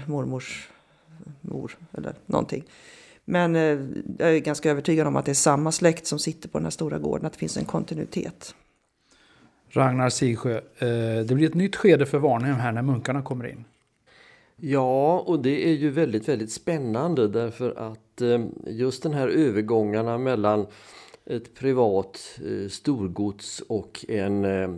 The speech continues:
Speaker 3: koncernledd klosterstiftelse, eh, den ser vi ju på väldigt många ställen ute i Europa, och den är inte sällan ganska dramatisk, så tillvida att man,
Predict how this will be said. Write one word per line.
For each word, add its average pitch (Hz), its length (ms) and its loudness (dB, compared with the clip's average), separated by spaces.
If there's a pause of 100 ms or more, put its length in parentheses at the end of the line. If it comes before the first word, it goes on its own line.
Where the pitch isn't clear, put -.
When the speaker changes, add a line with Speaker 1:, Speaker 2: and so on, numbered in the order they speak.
(320)
Speaker 3:
koncernledd 107 1400 0
klosterstiftelse, 113 1300 -4 (600)
eh, 104 380 2 (100)
den 113 520 2
ser 123 380 2
vi 104 100 -4
ju 120 140 0
på 120 180 -6
väldigt 117 340 -2
många 117 320 -2
ställen 123 340 -2
ute 113 240 -4
i - 20 -2
Europa, 110 440 -2
och 98 320 -4
den 98 340 -4
är 110 220 -2
inte 95 440 -8
sällan 110 360 -4
ganska 107 280 -8
dramatisk, 113 800 -4
så 110 140 -6
tillvida 107 420 -2
att 98 100 -6
man, 101 320 -4